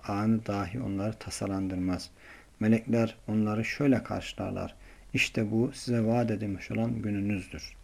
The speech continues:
Allah Azze ve Celle bunlardan yapsın bizleri. Yedinci fayda ve semere ise Allahu Teala sadık iman sahiplerinin derecelerini dünyada ve ahirette yükseltir, yüceltir.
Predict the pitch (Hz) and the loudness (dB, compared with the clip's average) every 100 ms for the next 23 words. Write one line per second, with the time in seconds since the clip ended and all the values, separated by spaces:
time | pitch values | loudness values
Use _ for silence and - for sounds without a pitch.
0 | - - - - - 104 104 104 101 98 | -20 -18 -18 -16 -6 -2 -2 -4 -4 -6
1 | 92 101 104 98 92 98 92 - 113 92 | -6 -6 -6 -6 -4 -6 -6 -8 -10 -10
2 | 92 90 123 127 - - - - 120 123 | -8 -8 -8 -10 -18 -20 -20 -4 4 8
3 | 139 143 143 147 - 120 117 123 110 - | 10 8 6 2 2 2 4 2 2 0
4 | 120 117 131 110 - 107 135 - - 110 | 2 4 4 2 0 -2 -4 -8 -2 6
5 | 131 135 123 113 110 113 120 - 120 107 | 8 8 4 0 2 2 0 -2 -2 0
6 | 113 117 107 107 110 107 - 98 98 - | -2 -4 -4 0 2 0 -2 -4 -6 -6
7 | 95 92 101 127 - - - - 120 117 | -4 -2 -2 -4 -8 -20 -8 2 4 6
8 | 110 104 104 117 110 107 107 107 107 101 | 4 2 0 -2 0 2 2 2 0 -2
9 | 98 - - - 127 135 - - - - | -4 -6 -10 -4 -2 -2 -6 -20 -12 -8
10 | - - 107 101 - 110 98 92 82 - | -6 -4 -2 -2 -4 -4 -4 -4 -6 -8
11 | - | -14